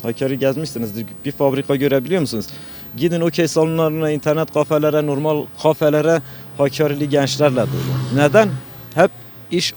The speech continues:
olmama imkanı. Çoğu genç mesela kendi annesini, babasını bırakıp başka şehirlerde çalışmaya gidiyor. Çoğunun cenazesi geliyor. Yani bir Hakkarili olarak beklentim şu,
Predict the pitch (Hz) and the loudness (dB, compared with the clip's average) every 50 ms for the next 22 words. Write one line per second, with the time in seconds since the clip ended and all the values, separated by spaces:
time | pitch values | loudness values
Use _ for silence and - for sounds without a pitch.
0 | - - 165 170 160 147 135 127 120 110 107 95 - - 110 98 95 92 90 87 | -2 0 0 2 2 2 2 2 0 -2 -6 -6 -8 -10 -10 -10 -10 -12 -16 -18
1 | - - - - - - - - - - 165 180 175 165 151 170 165 147 - 143 | -20 -20 -20 -20 -20 -20 -20 -14 -6 -2 0 2 2 2 2 2 0 0 -2 -6
2 | 143 139 - - 143 147 156 156 - - - - - - - - 139 143 147 147 | -6 -6 -4 -4 -2 0 0 0 -2 -4 -8 -18 -20 -12 -6 -4 -4 -2 -2 -2
3 | 143 143 147 151 147 139 131 - - 131 135 123 139 139 135 131 - - 135 135 | -2 -2 -4 -4 -4 -4 -6 -6 -8 -8 -6 -4 -4 -4 -4 -4 -6 -6 -8 -8
4 | 131 120 143 139 143 135 - - 156 - - - - - - - - - - - | -6 -4 -2 -2 -2 -2 -2 -4 -6 -6 -10 -16 -20 -20 -20 -20 -20 -20 -20 -10
5 | - - 131 120 - - 147 - - 139 139 127 127 127 127 120 139 127 - 131 | -6 -4 -4 -2 -2 -4 -4 -2 -2 -4 -2 -2 -4 -4 -4 -4 -4 -4 -4 -4
6 | 127 120 - - 120 123 127 139 143 131 - - - - 87 - 110 101 101 110 | -6 -6 -6 -6 -4 -2 0 0 0 -2 -4 -8 -16 -18 -12 -10 -8 -6 -4 -4
7 | 107 101 - - - - - - - - - - 165 165 160 165 165 156 131 147 | -6 -6 -8 -10 -16 -18 -18 -18 -16 -12 -4 0 2 2 4 2 2 2 4 4
8 | 147 139 143 131 117 131 127 - - 156 139 143 123 95 90 87 82 78 - - | 6 6 4 2 0 0 0 -2 -2 0 0 2 0 0 -2 -6 -10 -12 -14 -18
9 | - - - - - - - - - - - - - - - - - - 117 123 | -20 -20 -20 -20 -20 -20 -20 -20 -20 -20 -20 -20 -20 -20 -20 -20 -10 -6 -6 -2
10 | 117 143 147 147 143 135 - 170 175 170 165 160 156 160 160 151 160 160 156 151 | 2 2 4 4 4 4 4 4 4 4 2 2 2 2 2 2 2 2 2 2
11 | 139 110 123 147 143 - - 147 147 143 - - 208 202 170 - - - 185 170 | 0 0 0 0 0 2 0 0 0 0 -2 -2 -2 -2 -2 -4 -2 2 4 4
12 | 139 | 4